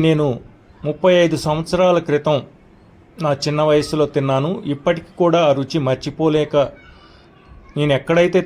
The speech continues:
తిన్నానో అక్కడికే, ఆ పల్లెటూరికే వెళ్ళి, మళ్ళీ మీకోసం ఈ పచ్చడి తయారు చేయించి మీ ముందుకి తేబోతున్నాను. అంత అద్భుతంగా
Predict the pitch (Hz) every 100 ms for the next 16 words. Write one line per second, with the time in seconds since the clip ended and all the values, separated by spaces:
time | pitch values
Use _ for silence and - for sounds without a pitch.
0 | 175 151 147 135 127 - 123 - 165 165
1 | 185 190 - 139 139 147 147 151 160 147
2 | 151 151 131 135 127 107 - _ 131 143
3 | 151 127 143 147 165 160 180 156 131 -
4 | 151 147 135 127 123 139 139 135 127 127
5 | 127 117 123 120 - 110 - _ _ _
6 | _ 131 123 135 135 131 127 156 226 -
7 | - - - _ - - _ - 135 139
8 | 180 165 156 190 185 190